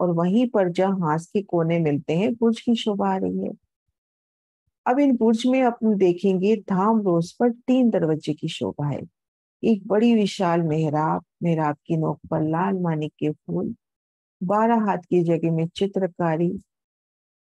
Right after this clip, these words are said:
पेशानी, कांगड़ी, टुंडवा, तख्ता और फिर छज्जा तेल के साथ का। अब इन बड़ी मेहराब में तीन मेहराब, ठीक मध्य दरवाजा, दाएं बाएं जाली द्वार। तो इस तरह से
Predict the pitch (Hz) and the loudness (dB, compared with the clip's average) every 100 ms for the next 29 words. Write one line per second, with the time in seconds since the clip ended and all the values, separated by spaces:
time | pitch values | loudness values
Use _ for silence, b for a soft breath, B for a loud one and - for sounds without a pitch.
0 | _ - 190 185 - 180 175 170 165 180 | _ -2 0 0 -2 0 2 2 0 -4
1 | 190 _ _ _ _ - 190 190 185 180 | -10 _ _ _ _ -2 0 0 -2 -2
2 | 175 170 208 208 190 190 180 185 185 _ | -4 -4 -2 0 0 0 -4 -6 -12 _
3 | _ 202 196 _ - 180 - - 208 - | _ -4 -4 _ -4 -4 -4 -6 -6 -2
4 | 285 - 185 147 - 156 151 143 - - | -4 -2 -4 -2 -4 -4 -4 -8 -8 -12
5 | - - _ - - _ _ _ _ _ | -12 -16 _ -18 -18 _ _ _ _ _
6 | _ _ _ - 240 285 247 226 214 247 | _ _ _ -2 0 2 2 2 2 4
7 | 233 196 180 175 220 262 - 214 202 185 | 4 4 2 2 0 0 -2 0 2 0
8 | 156 120 - _ _ _ - 247 247 208 | -2 -4 -8 _ _ _ -2 -2 0 0
9 | 190 214 202 196 190 175 214 226 180 156 | 2 0 0 0 0 0 -2 -2 -2 -2
10 | 151 220 240 160 151 135 123 127 120 113 | -2 -2 0 -2 -4 -6 -8 -10 -10 -18
11 | _ _ _ _ _ _ - - - 262 | _ _ _ _ _ _ -6 -4 0 0
12 | - 240 226 220 240 | 0 2 2 2 0